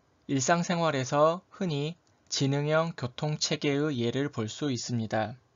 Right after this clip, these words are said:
실시간 교통 정보를 제공하는 전광판이나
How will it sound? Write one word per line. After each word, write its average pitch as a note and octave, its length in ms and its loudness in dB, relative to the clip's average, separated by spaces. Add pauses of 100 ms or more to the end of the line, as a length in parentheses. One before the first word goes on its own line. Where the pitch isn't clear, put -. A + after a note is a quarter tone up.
(1500)
실시간 F#3+ 640 4
교통 E3 420 -2
정보를 C3 460 0
제공하는 C3 600 -2
전광판이나 A#2+ 1000 -4